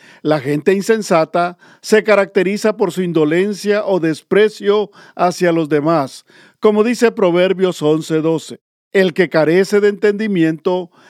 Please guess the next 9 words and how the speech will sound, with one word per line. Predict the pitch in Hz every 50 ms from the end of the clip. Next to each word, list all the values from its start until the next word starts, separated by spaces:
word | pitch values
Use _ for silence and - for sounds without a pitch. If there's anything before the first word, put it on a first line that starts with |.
| - _ -
menosprecia | 165 170 175 185 185 180 170 170 151 - _ 175 165 175 185 170 - 185 185
a | 170
su | - 202 185
prójimo, | - 233 233 196 170 156 135 127 117 - _ _ _ _ _ _ _ _ _ _ _
mas | - 170 180 190 190 185 - 190
el | 175 170 165
hombre | 160 170 170 175 180 180
prudente | _ 196 185 190 185 202 202 208 208 202 _ 214 202 202 202 196 196 _ _
calla". | - - 156 143 135 123 120 - _